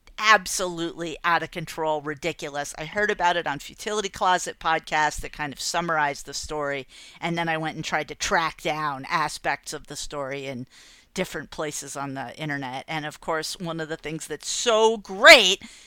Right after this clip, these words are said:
is people in the thread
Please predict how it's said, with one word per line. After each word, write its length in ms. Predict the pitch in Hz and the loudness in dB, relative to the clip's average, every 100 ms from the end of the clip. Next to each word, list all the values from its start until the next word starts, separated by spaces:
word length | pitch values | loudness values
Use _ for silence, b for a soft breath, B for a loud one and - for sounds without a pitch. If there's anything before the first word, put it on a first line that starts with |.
| B B | B B
is 420 | 190 175 170 175 | 2 2 2 -2
people 560 | - - 185 - 202 190 | -6 -8 -8 -2 -2 0
in 280 | 185 196 202 | -2 -2 0
the 120 | 202 | -2
thread 580 | 208 208 233 233 160 175 | -2 4 8 8 6 0